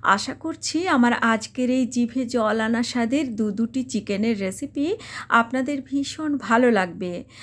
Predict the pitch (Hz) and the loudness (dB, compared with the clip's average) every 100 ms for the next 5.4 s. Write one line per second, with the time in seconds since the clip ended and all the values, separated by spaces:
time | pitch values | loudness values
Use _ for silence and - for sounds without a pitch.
0 | - - 262 285 285 302 285 302 403 370 | -8 2 4 4 2 4 4 4 2 -2
1 | - 302 302 302 302 254 - 262 247 247 | -2 -4 -2 -2 -4 -10 -6 -4 -4 -2
2 | 240 226 - 214 247 247 427 480 220 190 | -4 -2 -2 -2 2 2 2 0 -2 -2
3 | 185 190 - 190 - - 208 233 - 320 | -4 -6 -6 -6 -8 -8 -6 -6 -6 -2
4 | 294 403 - - - 262 254 208 180 - | -2 -4 -8 -18 0 6 6 6 -2 -8
5 | - 170 175 | -10 -8 -6